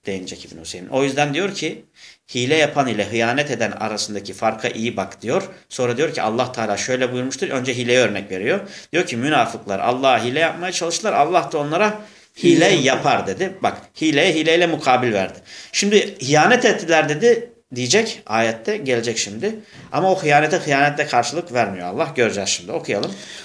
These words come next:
Speaker 2: Allahu Teala kendisine hile yapanlara karşı hile yaptığını söylemektedir. Fakat hıyanet hakkında söylediği şudur. "Yok, eğer sana hainlik etmek istiyorlarsa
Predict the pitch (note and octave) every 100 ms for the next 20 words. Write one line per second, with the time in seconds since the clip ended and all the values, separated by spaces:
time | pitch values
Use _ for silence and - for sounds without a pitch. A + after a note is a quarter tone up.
0 | - F#3 A3 C4 C4 B3 A3+ A#3 C4 -
1 | - - G3 G#3 G#3+ B3 A3+ G#3+ A#3+ A#3
2 | G#3+ G3 F#3+ F#3+ F#3+ G3 G#3 A#3 G#3+ A3+
3 | A3+ A#3 A#3 A#3 A3+ A#3+ G3 - - -
4 | - - G3+ G3+ F3+ A#2+ F#3+ G#3 A3+ B3+
5 | A3 G#3+ G3 F3+ G#3 G3+ G#3+ A3+ A3 E3+
6 | A#2 - - - - G#3 A#3 - - -
7 | - _ - A#3 B3 A3+ A3+ G#3+ F#3+ G3
8 | G#3 G#3 G#3 G3+ G#3 F#3+ - B3+ C4 C#4
9 | C4 C4 C4 C4